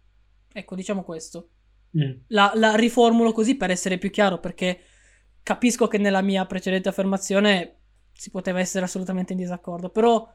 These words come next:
Speaker 1: voglio, l'avevo intesa e adesso lo, lo specifico, del fatto che si parla di un'azione premeditata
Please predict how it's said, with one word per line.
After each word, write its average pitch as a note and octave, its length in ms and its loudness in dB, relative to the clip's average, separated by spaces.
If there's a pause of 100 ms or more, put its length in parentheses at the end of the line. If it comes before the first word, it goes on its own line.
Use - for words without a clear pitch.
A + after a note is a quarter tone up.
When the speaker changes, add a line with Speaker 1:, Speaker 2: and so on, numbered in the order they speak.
(440)
Speaker 1:
voglio, G3+ 840 4
l'avevo A3 300 4
intesa G#3+ 600 2
e E3+ 320 -8
adesso F#3 420 -8
lo, G#3 220 2
lo A3 160 4
specifico, A3+ 760 -2 (380)
del G3 180 -4
fatto G3+ 280 -4
che F#3 400 -4
si F#3+ 160 -10
parla G3+ 180 -2
di G3 80 -4
un'azione G#3 320 -4
premeditata A3+ 800 -4